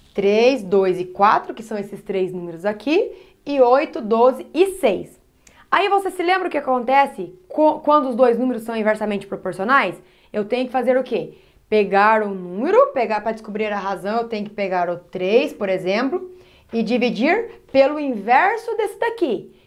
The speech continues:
Qual que era o inverso do oito? O inverso do oito é um oitavo. Então, quando eu tenho três dividido por um oitavo, o que que eu devo fazer? Basta eu colocar um aqui embaixo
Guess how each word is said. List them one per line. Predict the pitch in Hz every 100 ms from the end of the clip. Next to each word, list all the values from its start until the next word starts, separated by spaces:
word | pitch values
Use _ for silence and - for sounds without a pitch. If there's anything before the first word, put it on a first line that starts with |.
| _
Qual | - 294
que | 302
era | 294 285
o |
inverso | 277 247 254 240
do | 214 247
oito? | 247 196 175 190
O |
inverso | 190 196 208 202
do | 185 185
oito | 185 226 226
é | 302
um | 285 294
oitavo. | 349 392 262 190 156 143 _ _ _ _ _ _ _
Então, | 254 269 370 403
quando | 403 415
eu | 427
tenho | 381 302 262 240
três | - 277 294 254 175 147 - _ _ _ _ _
dividido | 180 233 196 220 165 175 226 208 170 160 - _ _ _
por | - 196
um | 185 165
oitavo, | 156 156 269 311 226 165 165 _ _ -
o | 285
que | 370
que | 359
eu | 311
devo | 226 247 233
fazer? | - 226 180 214 165 - _ -
Basta | 233 269 311 311 415
eu | 294
colocar | 226 208 196 196 208 190
um | 180 185
aqui | 185
embaixo | 302 349 370 523 -